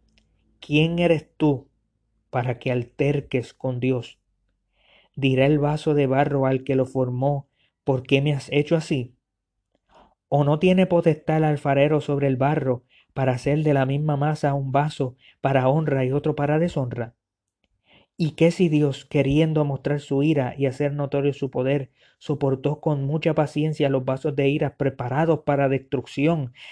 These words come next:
y para hacer notorias las riquezas de su gloria, la mostró para con los vasos de misericordia que él preparó de antemano para gloria, a los cuales también ha llamado, esto es, a nosotros, no solo de los judíos, sino también de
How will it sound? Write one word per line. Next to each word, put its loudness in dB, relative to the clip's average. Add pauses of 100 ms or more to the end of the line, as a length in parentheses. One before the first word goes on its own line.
(120)
y 0
para 0
hacer 0
notorias 2
las 2
riquezas 0
de -4
su 0
gloria, 2 (260)
la 2
mostró -2
para 0
con 2
los -2
vasos -2
de -2
misericordia -2
que -2
él 0
preparó -2 (320)
de 0
antemano 0
para 2
gloria, 2 (380)
a 2
los 4
cuales 0
también 0
ha 4
llamado, 2
esto 0
es, 0
a -4
nosotros, -2 (240)
no -2
solo 2
de 2
los 2
judíos, 0
sino -4
también -2
de 2